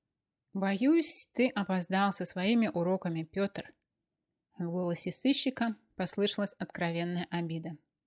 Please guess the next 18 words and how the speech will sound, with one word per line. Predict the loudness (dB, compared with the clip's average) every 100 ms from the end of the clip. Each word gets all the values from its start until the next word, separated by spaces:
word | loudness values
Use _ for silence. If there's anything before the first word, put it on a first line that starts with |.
| _ _ _ _ -2
«Я | 0 2
умею | 0 -2 -4
то, | 0 2 2 0
что | -10 -4 -4
умею. | -4 -4 -2 -2 -4 -8 _ _ _ _ _ _ _ _ 0
А | 4
если | 4 4 4
это | 4
кому-то | 4 4 4 4
не | 4
нравится, | 4 4 6 4 2 0 0 -2
то | -2 0
написать | 0 0 0 0 2
заявление | 2 4 6 6 4
мне | 0
труда | -4 -4 -2
не | -2 -2
составит». | -4 0 2 2 0 -6